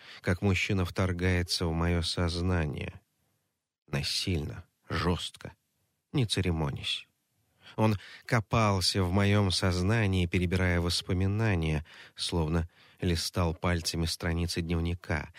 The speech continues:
перебирая с особым садизмом недавние воспоминания, и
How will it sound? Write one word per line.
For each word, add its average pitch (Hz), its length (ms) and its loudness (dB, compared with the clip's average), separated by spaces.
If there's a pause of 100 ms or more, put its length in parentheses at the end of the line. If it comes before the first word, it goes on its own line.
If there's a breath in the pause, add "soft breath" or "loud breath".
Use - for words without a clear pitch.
(180 loud breath)
перебирая 98 580 2 (180 loud breath)
с - 120 -2
особым 98 400 2
садизмом 92 840 2
недавние 87 720 0
воспоминания, 80 1000 -2 (220 loud breath)
и 92 240 0